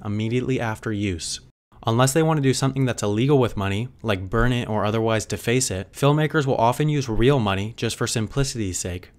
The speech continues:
Some prop manufacturers will create a stack of blank green paper, then top it with one real bill to give the appearance of stacks of currency. In conclusion, don't mess around with counterfeit.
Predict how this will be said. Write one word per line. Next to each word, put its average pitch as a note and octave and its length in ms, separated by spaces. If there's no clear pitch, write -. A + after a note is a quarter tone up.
Some B2+ 320
prop F#2+ 340
manufacturers C#3 680
will A#2+ 120
create A#2 260
a G2 80
stack A#2+ 340
of F#2 160
blank G#2+ 340
green C3 380
paper, G2+ 460
then G#2+ 160
top A#2+ 300
it A#2+ 100
with A2 220
one G#2 400
real C3 280
bill F#2+ 440
to B2 100
give G#2+ 160
the G#2+ 80
appearance G2+ 680
of A2 160
stacks G#2 360
of F#2+ 80
currency. G2+ 560
In D#3+ 180
conclusion, B2 680
don't D#3+ 240
mess C3 180
around G2 260
with F#2+ 120
counterfeit. G#2 680